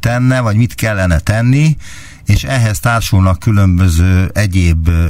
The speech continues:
ötletek, például az is, hogy, ö, van egy szimulációs játék, hogy legyen ökoszisztéma miniszter, ami miről szól, tehát milyen ez a szi-, szimulációs játék? Én belenéztem, de én azt hiszem nem tudom olyan jól elmondani, mint ahogy ön feltételezem.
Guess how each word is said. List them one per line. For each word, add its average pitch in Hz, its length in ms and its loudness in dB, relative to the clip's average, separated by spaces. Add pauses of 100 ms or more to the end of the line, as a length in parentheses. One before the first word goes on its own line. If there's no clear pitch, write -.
ötletek, 104 540 -2
például 98 320 -2
az 95 100 0
is, 107 240 0
hogy, 95 240 0 (920)
ö, 104 60 0 (580)
van 107 160 0
egy 98 100 0
szimulációs 95 720 -2
játék, 92 380 0
hogy 87 160 0
legyen 92 260 2
ökoszisztéma 95 1160 0
miniszter, 139 600 0 (640)
ami 131 220 0
miről 147 340 2
szól, 92 380 0
tehát 95 260 -2
milyen 127 200 0
ez 98 100 0
a 98 60 2
szi-, 113 160 0
szimulációs 98 800 0
játék? 101 280 -2
Én 110 120 -2
belenéztem, 120 640 -2
de 113 140 2
én 110 100 2
azt 104 100 2
hiszem 117 200 -2
nem 117 160 0
tudom 92 200 -2
olyan 90 140 2
jól 90 200 2
elmondani, 87 500 2
mint 85 280 2
ahogy 82 220 2
ön 85 140 4
feltételezem. 76 880 0